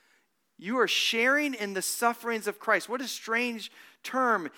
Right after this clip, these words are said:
In what way does he say that we're sharing in the sufferings of Christ? Did, was Christ suffering the nails and the, and the beatings and the ridicule and the crucifixion? Was it not enough? Oh, it was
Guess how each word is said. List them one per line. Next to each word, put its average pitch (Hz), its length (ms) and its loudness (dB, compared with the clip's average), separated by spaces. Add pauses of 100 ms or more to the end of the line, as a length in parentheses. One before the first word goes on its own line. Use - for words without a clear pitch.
(120)
In 202 160 -4
what 285 220 2
way 262 180 6
does 240 180 2
he 220 80 0
say 247 380 6
that 220 180 4
we're 190 120 2
sharing 214 440 2
in 190 120 -4
the 175 80 -4
sufferings 170 400 0
of 156 80 -4
Christ? 156 340 0
Did, 170 140 4 (260)
was 185 160 0
Christ - 540 4
suffering 240 580 2
the 180 80 2
nails 190 640 0
and 170 160 -2
the, 151 140 4 (240)
and 170 120 -4
the 156 60 2
beatings 214 720 0
and 156 120 -2
the 135 100 0
ridicule 240 720 2
and 165 140 0
the 147 120 4 (280)
crucifixion? 277 720 2
Was 226 160 6
it 202 180 4
not 247 220 10
enough? 233 680 6 (1300)
Oh, 208 240 4
it 214 160 4
was - 300 -6